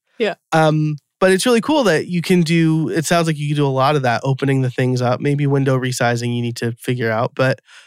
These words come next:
Speaker 2: um, right with the Stream Deck, right? I, I do the same thing with shortcuts. And I didn't realize, like, the multi-actions were so robust on the Stream Deck.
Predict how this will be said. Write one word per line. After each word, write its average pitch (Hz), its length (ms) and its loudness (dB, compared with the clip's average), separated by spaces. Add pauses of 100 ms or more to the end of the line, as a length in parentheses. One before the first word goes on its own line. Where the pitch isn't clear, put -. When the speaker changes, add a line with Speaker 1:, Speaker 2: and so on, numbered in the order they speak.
(220)
Speaker 2:
um, 143 500 2 (280)
right 160 260 2
with 170 140 0
the 160 80 2
Stream 190 300 0
Deck, 120 260 0
right? 131 160 2
I, 151 300 2
I 170 40 2
do 170 140 0
the 170 100 2
same 175 220 0
thing 165 120 2
with 151 140 2
shortcuts. 147 640 -2 (600)
And 147 260 4
I 147 160 0
didn't 165 180 2
realize, 160 380 2
like, 147 160 0
the 151 100 0
multi-actions 135 1120 0
were 139 180 0
so 143 280 0
robust 131 640 0
on 127 200 0
the 127 80 -2
Stream 135 280 -2
Deck. - 220 -8